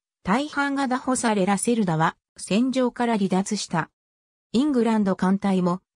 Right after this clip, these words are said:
エドワード三世とエドワード・クロ大使の上艦が共に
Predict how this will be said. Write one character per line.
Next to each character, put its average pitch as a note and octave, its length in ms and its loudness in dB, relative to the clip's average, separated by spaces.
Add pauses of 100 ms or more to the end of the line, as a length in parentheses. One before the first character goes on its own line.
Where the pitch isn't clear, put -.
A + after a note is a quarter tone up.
エ C4+ 120 0
ド F4 160 0
ワ D4+ 140 2
ー G3+ 80 0
ド E3 100 -2
三 D4 280 -2
世 A3+ 220 0
と D#3+ 120 -4
エ D#3 100 -2
ド G#3 140 0
ワ C4 160 2
ー C#4 60 -2
ド・ C4+ 100 -2
ク C4 140 -2
ロ C4 140 2
大 C#4 200 0
使 A3 160 -2
の E3+ 140 0
上 F3+ 200 0
艦 A#3 240 0
が A3+ 140 2
共 E3+ 240 -2
に E3+ 240 -2